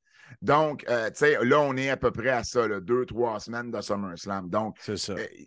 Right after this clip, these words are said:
Speaker 1: c'est sûr qu'ils ont un plan. C'est sûr qu'ils ont un plan écrit sur voici ce qu'on pense maintenant. Euh,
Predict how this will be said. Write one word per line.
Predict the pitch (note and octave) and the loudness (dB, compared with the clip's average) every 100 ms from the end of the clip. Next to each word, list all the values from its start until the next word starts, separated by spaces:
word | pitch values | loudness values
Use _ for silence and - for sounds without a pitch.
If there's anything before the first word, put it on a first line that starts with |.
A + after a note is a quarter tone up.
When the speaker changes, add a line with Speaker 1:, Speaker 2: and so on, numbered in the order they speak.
| - F#2 | -18 -10
Speaker 1:
c'est | A2+ D3 | -6 0
sûr | F3+ F#3+ | 2 4
qu'ils | D3+ | 4
ont | C3+ | 4
un | C3 A#2 | 4 4
plan. | A#2+ A#2 - | 4 2 0
C'est | - - | -6 -6
sûr | - C#3+ C#3 | 2 2 2
qu'ils | C3 | 0
ont | B2 | -2
un | A2 | -2
plan | A2+ B2+ | -2 -2
écrit | A#2+ G2+ A2 B2+ | -2 -6 -8 -6
sur | - A#2+ A#2 | 2 4 4
voici | A2+ G#2+ B2+ | 2 0 -4
ce | C3 | -4
qu'on | A#2+ G#2+ | -4 0
pense | A#2 A#2+ - - | 0 0 -4 -6
maintenant. | G#2 A2+ G#2 G2+ A2+ D3 _ _ - - _ | -6 -6 -8 -4 -4 -4 _ _ -20 -20 _
Euh, | _ | _